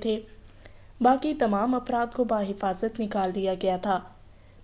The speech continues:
मिल मुकम्मल तौर पर जलकर राख का ढेर बन चुकी थी। जज्बाती तौर पर ही नहीं, अब माशी तौर पर भी शाह फैमिली की हालत कुछ अच्छी नहीं रही थी। सब अपनी अपनी जगह इसी बात को लेकर मुतफक्किर थे।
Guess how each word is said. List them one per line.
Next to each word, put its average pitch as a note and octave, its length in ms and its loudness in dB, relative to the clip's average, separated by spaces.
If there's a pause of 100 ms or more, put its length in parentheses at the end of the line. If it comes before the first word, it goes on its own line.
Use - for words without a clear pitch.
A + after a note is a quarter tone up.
मिल A#3+ 360 4
मुकम्मल G#3+ 560 2
तौर G3+ 260 2
पर A#3 200 0
जलकर G#3+ 540 0
राख G#3+ 400 0
का A#3 80 4
ढेर G#3 260 0
बन F#3 240 -2
चुकी G#3+ 320 -6
थी। G#3 300 -6 (560)
जज्बाती A3 560 2
तौर C4+ 260 6
पर C4+ 180 6
ही C4+ 100 4
नहीं, C4 180 4 (100)
अब G#3 160 2
माशी G3 420 0
तौर G3+ 260 0
पर G3+ 180 2
भी B3 140 -2
शाह A#3 260 0
फैमिली G3+ 420 -2
की A3 140 -4
हालत G3 360 -2
कुछ B3+ 260 -2
अच्छी A#3+ 320 0
नहीं B3 260 4
रही A3 180 2
थी। G#3+ 320 -4 (500)
सब C#4+ 240 6
अपनी C4 280 2
अपनी B3+ 260 2
जगह A3 260 0
इसी A3+ 280 -2
बात G3+ 300 -2
को - 100 -2
लेकर G3 340 -2
मुतफक्किर G3+ 800 -2
थे। F#3+ 160 -2